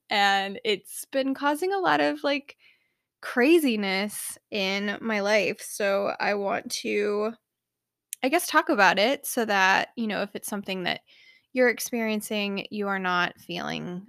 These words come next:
alone. So, uh, first of all, forgive me if I start coughing. <laughs> Um, this is part of why I haven't recorded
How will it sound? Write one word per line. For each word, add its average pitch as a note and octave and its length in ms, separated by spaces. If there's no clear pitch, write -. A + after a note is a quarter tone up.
alone. A#3+ 600
So, - 320
uh, G#3 300
first A3+ 260
of A3 100
all, A3+ 360
forgive A3 400
me G#3 180
if G#3+ 140
I A3 60
start - 400
coughing. F4 680
<laughs> - 420
Um, G3+ 480
this B3 240
is B3 120
part A3+ 260
of B3 140
why B3 140
I A#3 100
haven't A#3 420
recorded G#3 880